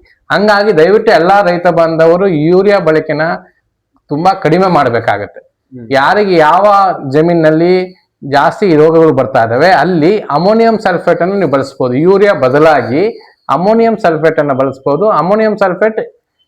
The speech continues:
Speaker 1: ಎರಡ್ ಪಟ್ಟು ಜಾಸ್ತಿ ಮಾಡ್ಬೇಕಾಗತ್ತೆ ಅಷ್ಟೇ. ಈಗ
Speaker 2: ಹ್ಮ್.
Speaker 1: ಇಪ್ಪತ್ತು ಕೆಜಿ ನೀವು ಒಂದ್ ಎಕರೆ ಯೂರಿಯಾ ಬಳಸ್ತೀನಿ ಅಂದ್ರೆ,
Speaker 2: ಹ್ಮ್.
Speaker 1: ನಲವತ್ತು ಕೆಜಿ ಅಮೋನಿಯಂ ಸಲ್ಫೇಟ್ ಅನ್ನ ಬಳಸ್ಬೇಕಾಗತ್ತೆ.
Speaker 2: ಹ್ಮ್.
Speaker 1: ಆ, ಅಮೋನಿಯಂ ಅರ್ಧ ಪ-,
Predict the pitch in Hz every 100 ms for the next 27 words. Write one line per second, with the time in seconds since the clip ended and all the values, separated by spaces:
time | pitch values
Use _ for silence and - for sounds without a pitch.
0 | - 175 208 208 214 160 156 156 143 120
1 | 107 101 98 - - - - _ _ 175
2 | 175 175 208 214 214 180 190 208 185 151
3 | 143 185 180 151 160 160 147 127 - 113
4 | 110 110 196 233 - 139 117 156 190 226
5 | 220 190 - 165 151 196 254 - 139 143
6 | 143 135 117 117 98 104 101 131 254 -
7 | 135 123 - 107 - 92 - _ _ _
8 | _ _ 127 113 107 - 131 127 175 202
9 | 196 147 160 196 208 170